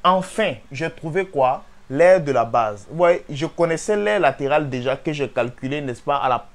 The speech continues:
deuxième question. Donc, je vais additionner maintenant à l'aire de la base. Donc, la somme des deux va me donner l'aire totale.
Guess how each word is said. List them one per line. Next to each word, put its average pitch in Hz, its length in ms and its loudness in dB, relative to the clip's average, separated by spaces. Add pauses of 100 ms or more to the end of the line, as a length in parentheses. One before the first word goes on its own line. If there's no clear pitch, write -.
deuxième 143 360 -4
question. 127 440 -8 (540)
Donc, 180 280 2 (420)
je 143 140 -8
vais 180 220 -2
additionner 147 500 -2
maintenant 147 420 -4
à 131 140 2
l'aire 160 400 2
de 139 80 -4
la 117 140 4
base. 113 480 2
Donc, 156 260 -6 (100)
la 131 140 0
somme 180 300 -2
des 135 100 -4
deux 139 160 -6
va 147 140 -4
me 139 80 -8
donner 123 220 -8
l'aire 135 220 -2
totale. 101 320 -8